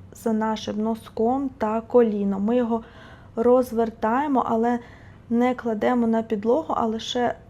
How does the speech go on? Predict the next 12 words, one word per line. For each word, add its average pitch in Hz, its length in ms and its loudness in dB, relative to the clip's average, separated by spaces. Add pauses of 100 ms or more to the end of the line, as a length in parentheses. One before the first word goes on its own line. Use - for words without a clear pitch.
легенько 233 540 0
торкаємось. 262 1000 -6 (520)
Та 233 300 2
за 220 100 0
допомогою 233 640 4
правої 233 480 2
ноги 220 440 -2
ми 262 240 2
відштовхуємося 233 1200 -2 (640)
назад 233 580 2
у 262 80 -6
початкове 226 800 0